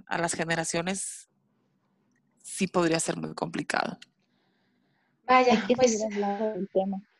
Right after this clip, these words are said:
Speaker 3: Hay que seguir, yo creo que precisamente, eh, por eso, hablando, hablando, no desde el prohibicionismo, no desde decir no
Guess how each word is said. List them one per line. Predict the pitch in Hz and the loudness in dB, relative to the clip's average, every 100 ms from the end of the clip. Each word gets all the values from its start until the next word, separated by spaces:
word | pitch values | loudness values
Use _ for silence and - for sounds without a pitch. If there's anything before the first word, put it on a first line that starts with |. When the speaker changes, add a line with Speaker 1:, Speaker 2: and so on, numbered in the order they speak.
| _ - | _ 0
Speaker 3:
Hay | 220 240 | 0 0
que | 254 | -4
seguir, | 254 233 233 220 | -2 0 2 2
yo | 233 233 | 0 0
creo | 220 214 208 | 2 0 -2
que | 220 208 208 _ _ | -6 -6 -6 _ _
precisamente, | 196 202 202 220 208 202 208 208 185 | -4 -4 -4 -2 0 0 0 -2 -2
eh, | 196 185 185 | -2 -2 -2
por | 190 196 | 0 0
eso, | 202 220 208 | 0 0 2
hablando, | 196 196 214 220 220 226 | 2 2 2 2 2 4
hablando, | 208 214 214 214 214 220 _ _ 214 | 4 2 0 -2 -2 -6 _ _ -4
no | 220 247 | 2 4
desde | 262 240 | 4 2
el | 208 | 2
prohibicionismo, | 202 190 190 190 190 190 190 202 196 | 0 0 -4 -4 -2 -2 -2 -2 0
no | 196 208 | 0 0
desde | 226 220 214 196 | 0 0 0 -2
decir | 180 - 190 | -2 -2 0
no | 202 196 214 | 2 2 2